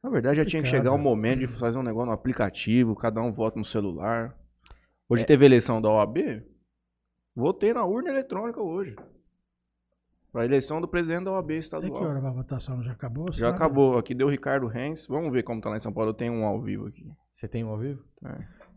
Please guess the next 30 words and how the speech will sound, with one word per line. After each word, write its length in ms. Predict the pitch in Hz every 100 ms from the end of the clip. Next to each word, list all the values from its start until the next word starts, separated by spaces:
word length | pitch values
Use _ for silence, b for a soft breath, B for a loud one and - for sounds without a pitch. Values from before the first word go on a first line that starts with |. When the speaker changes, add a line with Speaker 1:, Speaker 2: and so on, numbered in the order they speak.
| -
Speaker 3:
Eu 80 | 139
acho 140 | 143
que 60 | 170
esse 160 | -
negócio 280 | 170 127 120
Speaker 1:
E 60 | 135
era 140 | 156
Speaker 3:
do, 60 | 180
Speaker 1:
um, 180 | 135
por 80 | 131
exemplo, 200 | 123 113
Speaker 3:
do 40 | 107
Speaker 1:
perdão 240 | 120 117
te 120 | 107
interromper, 380 | - 104 104 104 -
a 160 | 131
eleição 400 | 147 120 - 127
da 80 | 110
O 60 | 101
A 80 |
B 180 | - 185 359 - -
é 80 | 131
uma 160 | 117 110
eleição 280 | 117 117 170
que 60 |
poderia 280 | - 330 330
ser 120 | - 127
feita 280 | 131 127
por 220 | 95 - 156
aplicativo. 720 | - - - - 196 165